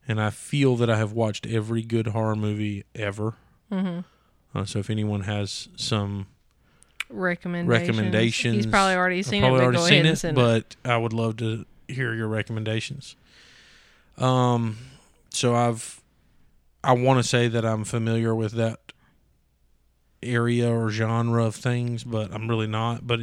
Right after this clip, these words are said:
Speaker 1: when it comes to real supernatural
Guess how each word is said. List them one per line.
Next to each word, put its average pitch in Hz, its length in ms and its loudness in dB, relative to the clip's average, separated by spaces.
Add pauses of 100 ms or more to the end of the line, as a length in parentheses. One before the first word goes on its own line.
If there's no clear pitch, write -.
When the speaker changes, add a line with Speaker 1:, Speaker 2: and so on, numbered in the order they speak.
Speaker 1:
when 117 140 0
it 117 80 -4
comes 127 320 -2
to 120 380 -2 (840)
real 131 1120 2 (100)
supernatural 117 1500 -2